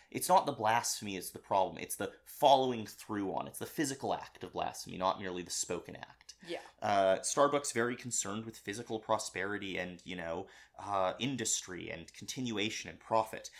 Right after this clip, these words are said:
Speaker 1: All of these things that weave you into the general society that Ahab has scorned, and that is now completely absent from Starbuck's protection. <sighs>
Speaker 2: Yeah.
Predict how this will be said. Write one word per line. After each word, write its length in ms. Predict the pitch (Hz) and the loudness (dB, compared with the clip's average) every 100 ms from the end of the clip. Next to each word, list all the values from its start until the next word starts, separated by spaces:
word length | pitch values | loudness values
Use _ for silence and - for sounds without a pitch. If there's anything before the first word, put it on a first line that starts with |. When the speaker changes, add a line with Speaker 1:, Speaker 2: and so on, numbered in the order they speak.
| - | 2
Speaker 1:
All 160 | - 139 | 4 4
of 60 | 135 | 2
these 200 | 127 - | 0 0
things 200 | 123 107 | -2 -4
that 180 | 104 104 | -6 -6
weave 280 | 113 123 113 | -6 -4 -2
you 180 | 117 101 | -2 -2
into 640 | 104 104 - 95 85 85 - - | -4 -4 -4 -4 -4 -6 -10 -10
the 60 | - | 0
general 400 | 104 101 98 92 | 2 2 0 -2
society 640 | - - 90 95 90 82 | 0 2 4 4 2 -4
that 120 | 87 | -4
Ahab 300 | 90 90 85 | -4 -2 -2
has 140 | 80 | -2
scorned, 680 | - - 87 82 76 - - _ - - | -6 -4 -8 -8 -10 -16 -20 _ -20 -4
and 100 | 113 | 0
that 100 | 104 | 0
is 120 | 98 | 4
now 180 | 107 101 | 6 6
completely 480 | 95 90 107 - - | 4 -6 -8 -8 0
absent 420 | 95 110 - - | 2 2 -4 -8
from 140 | 87 | -12
Starbuck's 480 | - 95 95 87 - | -4 2 2 2 -6
protection. 520 | - - 95 - - _ | -10 -2 -2 -2 -16 _
<sighs> 1120 | _ - - - - - - - _ _ - | _ -20 -18 -18 -18 -20 -20 -20 _ _ -8
Speaker 2:
Yeah. 380 | 156 165 190 | -4 0 0